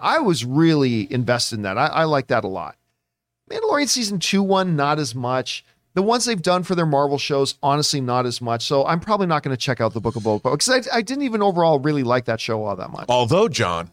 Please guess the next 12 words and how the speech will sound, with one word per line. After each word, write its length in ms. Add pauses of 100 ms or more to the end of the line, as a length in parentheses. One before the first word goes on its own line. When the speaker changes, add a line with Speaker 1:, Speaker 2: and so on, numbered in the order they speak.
(120)
Speaker 2:
I 120
would 180
like 160
to 80
point 240
out 220
that 200
the 220
upcoming 520
Designing 480
Hollywood 440
podcast 720